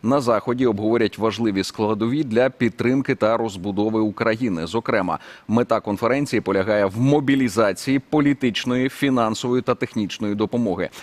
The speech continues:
Йдеться і про залучення приватних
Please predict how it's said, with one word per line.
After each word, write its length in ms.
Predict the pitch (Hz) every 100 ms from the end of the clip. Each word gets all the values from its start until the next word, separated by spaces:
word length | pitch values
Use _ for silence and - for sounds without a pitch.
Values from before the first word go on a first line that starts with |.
| - 104
Йдеться 460 | 113 143 143 151 -
і 140 | 139
про 200 | - 127
залучення 580 | 113 113 117 127 120 117
приватних 640 | - 120 110 104 113